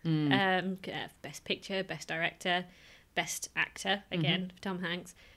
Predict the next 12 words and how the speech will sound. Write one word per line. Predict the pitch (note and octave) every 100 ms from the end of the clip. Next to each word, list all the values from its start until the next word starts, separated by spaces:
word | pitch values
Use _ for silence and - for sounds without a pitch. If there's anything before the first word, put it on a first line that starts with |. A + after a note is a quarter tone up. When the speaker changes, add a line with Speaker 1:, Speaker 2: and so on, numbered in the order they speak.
| -
Speaker 2:
Best | E3 -
Adapted | E3+ D3+ - D#3+
Screenplay | - F#3 F#3 F#3 F#3+ F#3 F#3 F#3
for | F#3
Eric | E3+ E3+ D#3+ -
Roth, | F#3 F3+ F3+ -
Best | - D#3+ - - - -
Visual | G3+ G3
Effects, | F#3+ F#3+ G3 - -
Best | - -
Film | - F#3 F#3+
Editing. | F3+ F3+ F#3 F3 F3+